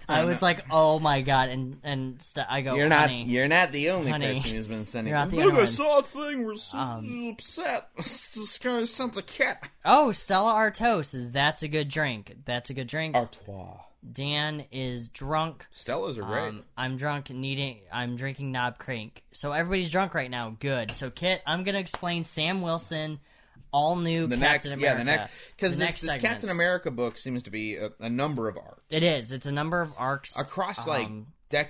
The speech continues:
Speaker 2: decades. Like, this isn't just like, "Oh, this was the next series." It was like, "Oh, these, these were years apart. These are totally different creative teams."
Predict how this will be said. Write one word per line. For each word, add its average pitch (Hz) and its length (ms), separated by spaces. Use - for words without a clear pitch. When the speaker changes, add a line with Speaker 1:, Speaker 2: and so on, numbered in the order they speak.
Speaker 2:
decades. 76 680
Like, 110 180
this 107 240
isn't 120 260
just 107 240
like, 92 240
"Oh, 143 260
this 110 200
was 98 220
the 101 100
next - 380
series." 98 340
It 101 60
was 98 100
like, 92 160
"Oh, 110 180
these, 110 240
these 120 180
were 90 140
years 107 480
apart. 123 460
These 101 160
are 95 140
totally 139 440
different 113 320
creative 113 300
teams." 104 640